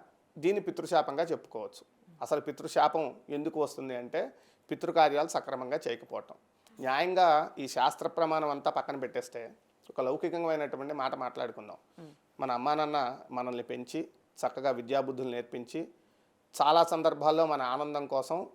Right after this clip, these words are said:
Speaker 1: వారి ఆనందాలని కూడా త్యాగం చేసి మనల్ని ఈ స్థితికి తీసుకొచ్చారు.
Speaker 2: Hmm.
Speaker 1: సంవత్సరానికి ఒక్కసారి వాళ్ళని తలుచుకోవడానికి మనకు కష్టంగా ఉంది అంటే ఇక వారి గురించి ఏం చెప్పాలి? పితృదేవతలు శపించారు అంటే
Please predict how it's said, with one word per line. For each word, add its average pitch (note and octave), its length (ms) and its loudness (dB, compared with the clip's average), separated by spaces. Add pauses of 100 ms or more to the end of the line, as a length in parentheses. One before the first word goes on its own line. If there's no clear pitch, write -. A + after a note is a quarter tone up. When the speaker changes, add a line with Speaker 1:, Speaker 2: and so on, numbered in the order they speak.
Speaker 1:
వారి C#3+ 280 8
ఆనందాలని D#3 540 6
కూడా C#3+ 160 4
త్యాగం C3 440 -2
చేసి C3 280 -2
మనల్ని E3 380 4
ఈ D3 40 -2
స్థితికి C#3+ 300 -6
తీసుకొచ్చారు. A#2 640 -8 (120)
Speaker 2:
Hmm. E3+ 100 -20 (840)
Speaker 1:
సంవత్సరానికి F3+ 600 0
ఒక్కసారి F3 460 4
వాళ్ళని D#3+ 320 4
తలుచుకోవడానికి C#3+ 1000 0
మనకు C3+ 220 -6
కష్టంగా D#3 440 0
ఉంది B2+ 260 -4
అంటే A#2+ 520 -6 (100)
ఇక C#3 120 -2
వారి D3 240 4
గురించి D#3 340 -2
ఏం C#3+ 80 0
చెప్పాలి? C3 600 -2
పితృదేవతలు D3+ 540 2
శపించారు D3+ 560 0
అంటే D3 400 0